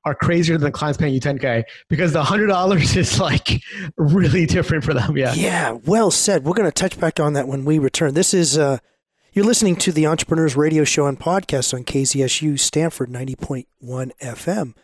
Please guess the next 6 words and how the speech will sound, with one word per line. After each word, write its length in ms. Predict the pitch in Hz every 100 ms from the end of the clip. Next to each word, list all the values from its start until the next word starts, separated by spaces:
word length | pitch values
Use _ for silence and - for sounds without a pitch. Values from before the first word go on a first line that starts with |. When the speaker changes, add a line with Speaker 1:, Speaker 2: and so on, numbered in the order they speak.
| _ _
Speaker 2:
We're 80 | 156
talking 340 | - 165 -
today 300 | 147 147 147
with 380 | 139 135 123 - - - - - _ -
Kevin 380 | 170 165 170 - _ _ -
Urrutia. 640 | 143 135 - 220 151 113